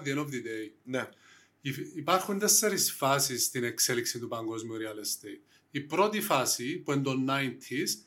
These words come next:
Speaker 1: είναι το match revolution. Δηλαδή, βάλεις σε μια ιστοσελίδα, "Θέλω διαμέρισμα τριών υπνοδωματίων", βγάλεις σου matches, τηλεφωνάς του agent και δυστυχώς το ενενήντα οκτώ τοις εκατό της Κύπρου εμείναμε στο match revolution.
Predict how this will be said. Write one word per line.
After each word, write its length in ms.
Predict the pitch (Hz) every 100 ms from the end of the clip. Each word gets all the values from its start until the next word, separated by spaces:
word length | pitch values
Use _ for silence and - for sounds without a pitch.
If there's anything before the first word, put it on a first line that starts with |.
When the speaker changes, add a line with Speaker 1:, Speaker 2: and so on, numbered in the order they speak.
| _ _ _ _
Speaker 1:
είναι 240 | 180 202 220
το 160 | 170 139
match 280 | 156 165
revolution. 640 | 151 139 113 110 110 - - _ _ _ -
Δηλαδή, 420 | 143 139 147 165
βάλεις 340 | 156 156 143
σε 140 | - 131
μια 220 | 135 147
ιστοσελίδα, 920 | 147 - 147 123 123 143 139 117 - _
"Θέλω 260 | 147 147
διαμέρισμα 680 | 143 143 127 135 143 135 127
τριών 240 | 113 127
υπνοδωματίων", 840 | 135 135 135 123 113 110 202 226 214 - _ _ _ _ -
βγάλεις 340 | - 170 165 143
σου 160 | 135 131
matches, 520 | 185 214 - 208 214 - - _ _
τηλεφωνάς 600 | - 147 139 139 156 156
του 100 | -
agent 520 | 143 180 185 208 214 214 - - _ _ _ _ _ -
και 200 | 147 143
δυστυχώς 840 | 135 - - 131 - 180 214 -
το 80 | 165
ενενήντα 380 | 156 147 143 139
οκτώ 240 | - 180
τοις 100 | 175
εκατό 340 | 180 147 151
της 220 | 160 147 -
Κύπρου 420 | 180 185 185 180
εμείναμε 440 | 160 147 165 165
στο 200 | 170 151 135
match 220 | 143 156
revolution. 540 | 165 127 113 113 -